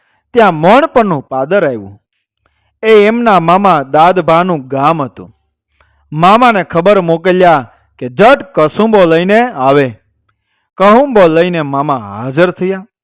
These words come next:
દીકરીને જખમોની પીડા દેખાય માટે કસુંબો લેવરાવ્યો. મામાએ આગ્રહ કર્યો, "બેટા,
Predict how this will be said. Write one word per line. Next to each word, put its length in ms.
દીકરીને 640
જખમોની 600
પીડા 420
દેખાય 600
માટે 300
કસુંબો 480
લેવરાવ્યો. 720
મામાએ 500
આગ્રહ 400
કર્યો, 400
"બેટા, 500